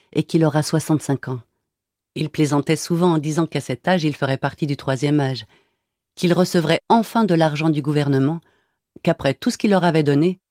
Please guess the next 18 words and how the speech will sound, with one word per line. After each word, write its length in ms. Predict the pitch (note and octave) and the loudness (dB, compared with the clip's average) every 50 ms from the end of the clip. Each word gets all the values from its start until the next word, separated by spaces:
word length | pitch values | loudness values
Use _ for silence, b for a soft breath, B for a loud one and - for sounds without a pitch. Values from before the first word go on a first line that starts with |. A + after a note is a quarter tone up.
| _ _ _ _ _ - | _ _ _ _ _ 0
il 120 | F3+ E3 | 2 2
était 220 | E3 D#3 - D#3 | 2 2 0 -2
temps 160 | - - E3 D#3 | 0 0 0 0
qu'il 160 | - D3 C#3 | 2 2 2
en 60 | C#3 | 4
récupère 440 | B2 C#3+ C3+ - - - C3+ B2+ A#2+ | 2 0 -2 -4 -4 -2 -2 -2 0
un 100 | B2+ A#2+ | -2 -4
peu. 200 | - - D3+ D3+ _ _ _ _ _ _ _ _ _ _ _ _ _ _ _ _ _ _ _ _ - | -6 -10 -14 -16 _ _ _ _ _ _ _ _ _ _ _ _ _ _ _ _ _ _ _ _ -2
Penses-tu 300 | D3+ D#3+ D#3 - - G3 | -2 -2 0 -2 -2 -2
que 100 | - E3+ | -2 0
ça 160 | - E3 C#3+ | 0 0 0
peut 160 | - - D#3 | 2 2 2
avoir 260 | D3+ D3 D3+ D#3 C3+ | 2 2 2 2 2
un 120 | C#3 C#3+ C#3 | 2 2 2
lien 240 | C3+ C3+ E3 D#3 | 2 2 2 2
avec 180 | D3 C3+ C#3+ C3+ | 4 2 0 -2
son 160 | - - C#3 | 0 0 0
accident ? 460 | C#3 C#3 - - - C3 - F#3+ A#3+ | 0 -2 -4 -8 -8 -6 -4 -4 -4